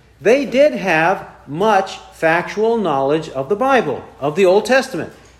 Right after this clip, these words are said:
They did indeed have it. But it didn't help them because their confidence was a false confidence, confidence in their ability to know,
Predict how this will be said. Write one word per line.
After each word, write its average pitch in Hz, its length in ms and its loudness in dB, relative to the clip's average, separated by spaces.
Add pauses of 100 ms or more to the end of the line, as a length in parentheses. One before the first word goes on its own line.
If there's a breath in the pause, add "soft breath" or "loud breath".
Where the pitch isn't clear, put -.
(120)
They 196 200 0
did 190 280 4
indeed 160 320 -2
have 233 280 0
it. 127 100 -6 (600 loud breath)
But 147 220 -6
it 147 160 -4
didn't 151 260 -4
help 247 440 -2
them 123 420 -4
because 170 360 0
their 175 180 2
confidence 185 960 -4 (160 loud breath)
was 160 220 0
a 165 100 -2
false 160 720 -2
confidence, 165 640 -4 (340 soft breath)
confidence 226 800 -2 (140)
in 175 180 0
their 175 260 0
ability 175 720 0
to 160 160 -8
know, 156 560 -2